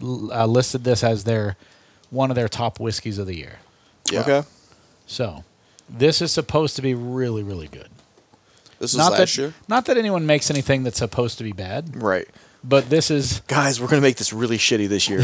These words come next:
Speaker 1: <laughs> This is allegedly very good. How about that?
Speaker 2: Allegedly.
Speaker 1: Allegedly. So, what do you guys get on the nose?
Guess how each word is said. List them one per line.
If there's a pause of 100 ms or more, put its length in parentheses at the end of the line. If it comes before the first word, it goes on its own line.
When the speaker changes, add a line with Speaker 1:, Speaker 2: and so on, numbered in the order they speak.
(120)
Speaker 1:
<laughs>
This
is
allegedly
very
good.
How
about
that?
Speaker 2:
Allegedly. (100)
Speaker 1:
Allegedly. (380)
So,
what
do
you
guys
get
on
the
nose?